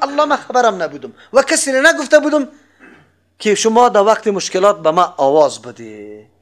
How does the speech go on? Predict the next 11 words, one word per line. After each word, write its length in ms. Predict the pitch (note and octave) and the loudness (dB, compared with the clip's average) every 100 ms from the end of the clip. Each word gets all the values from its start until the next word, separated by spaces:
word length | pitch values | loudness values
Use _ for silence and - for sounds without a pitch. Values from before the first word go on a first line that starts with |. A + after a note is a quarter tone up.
| _ _ _ _ _ _ - | _ _ _ _ _ _ -12
ایره 200 | C3+ E3+ | -6 -4
من 140 | G#3 | -2
نگفته 340 | C4 G#3 - B2+ | -2 -4 -10 -12
بودم. 240 | A2 F#2+ _ _ _ | -12 -20 _ _ _
یا 360 | A#2+ C#3 G3 G#3+ - | -12 -4 -4 -4 -8
تابعداری 540 | B2+ B2 A#2 A#2+ C#3+ | -14 -12 -12 -14 -12
شیطان 560 | - G#2+ - B2+ F3 - | -14 -16 -14 -12 -12 -16
کرده، 260 | - E3 | -18 -14
عبادت 440 | D3 A2+ A2 C3 - | -16 -14 -18 -20 -18
شیطان 460 | - B2 - F#3+ | -18 -10 -8 -8
کرده. 320 | - A#2 G2+ | -10 -14 -16